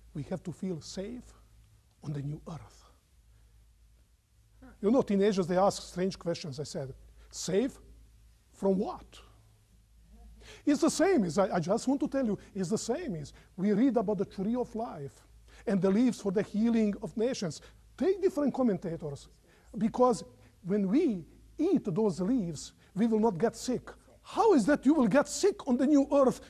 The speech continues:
There is no sin any longer. There is no tears. There is no death there. And you see, so many times we are struggling in order how to understand the book of Revelation. And it's not always easy to understand it. We are struggling with regard to the meaning, meaning of that. So I'd like really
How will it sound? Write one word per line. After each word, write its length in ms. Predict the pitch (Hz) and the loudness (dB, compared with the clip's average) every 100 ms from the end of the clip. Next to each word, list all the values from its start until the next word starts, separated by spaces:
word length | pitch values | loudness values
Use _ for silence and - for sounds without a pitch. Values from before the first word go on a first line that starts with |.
| - _ | -20 _
There 120 | - 262 | 0 2
is 100 | 202 | 4
no 120 | 330 | 2
sin 300 | - 349 269 | 2 2 4
any 180 | 233 214 | 2 2
longer. 420 | 190 170 147 135 143 | -2 -4 -8 -10 -2
There 100 | 240 | -2
is 100 | 220 | 2
no 120 | 294 | 0
tears. 240 | - 302 165 | 0 -2 0
There 140 | 277 | 0
is 100 | 220 | 2
no 220 | 320 269 269 | 0 -2 -2
death 200 | 196 302 - | -2 -2 -4
there. 360 | 175 160 151 139 - - - | -8 -6 -8 -12 -18 -20 -12
And 120 | 220 | -4
you 80 | 285 | -4
see, 180 | - 370 - | -2 -6 -8
so 180 | - 320 | -10 -6
many 220 | 359 285 | -2 -2
times 380 | - 233 170 143 - - | -2 -4 -4 -8 -16 -8
we 80 | 214 | -8
are 60 | |
struggling 400 | - 240 262 269 | -6 -10 -4 -2
in 80 | 214 | 0
order 200 | 202 196 - | -2 -4 -8
how 160 | 180 160 | -12 -8
to 80 | |
understand 540 | 180 156 - 226 190 139 - - | -8 -8 -12 -12 -10 -12 -16 -12
the 140 | 151 | -10
book 240 | 147 170 - | -6 -8 -10
of 140 | - | -12
Revelation. 580 | 151 139 147 123 143 139 - - | -12 -8 -10 -10 -16 -16 -20 -8
And 100 | 180 | -6
it's 160 | 208 - | -4 -4
not 140 | 277 - - | -6 -6 -2
always 480 | 247 202 180 160 - - - | -2 0 -2 -2 -12 -20 -10
easy 380 | 262 220 156 170 | -4 -4 -4 -8
to 140 | - | -8
understand 420 | 156 147 - 147 135 | -10 -10 -14 -16 -16
it. 60 | - - | -18 -10
We 100 | 247 | -8
are 40 | 214 | -8
struggling 640 | - 220 294 254 208 156 - - - | -8 -6 -2 -2 -2 -6 -12 -20 -16
with 120 | - 156 | -10 -8
regard 240 | 165 151 | -8 -8
to 80 | 151 | -10
the 80 | 147 | -10
meaning, 320 | 151 151 165 | -10 -12 -12
meaning 240 | 147 139 | -12 -10
of 100 | 131 127 | -12 -16
that. 120 | - - - | -18 -20 -20
So 120 | 339 - | -20 -8
I'd 80 | 370 | -6
like 240 | 359 - | -6 -6
really 340 | 214 226 196 | -4 -2 -4